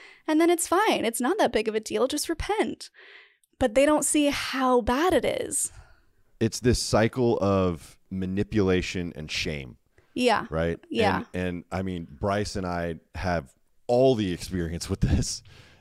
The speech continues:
Speaker 2: y-, you know, because while we didn't have these, uh, confessions, y-, you know, when I went to,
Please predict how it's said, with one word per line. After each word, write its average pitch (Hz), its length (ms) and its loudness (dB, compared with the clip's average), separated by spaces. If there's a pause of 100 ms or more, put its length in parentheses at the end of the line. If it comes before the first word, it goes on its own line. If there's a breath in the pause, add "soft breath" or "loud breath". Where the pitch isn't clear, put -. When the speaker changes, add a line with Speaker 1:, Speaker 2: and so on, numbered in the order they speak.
(100)
Speaker 2:
y-, 107 160 -4
you 101 160 -2
know, 92 160 2
because 98 640 -2
while 120 240 6
we 123 100 2
didn't 120 200 -2
have 104 280 -2
these, 92 480 -6
uh, 85 300 -2 (100)
confessions, 98 800 -2 (500)
y-, 92 140 -6
you 101 100 -4
know, 95 100 -4
when 95 140 -2
I 110 100 0
went 120 280 -2
to, 95 460 -2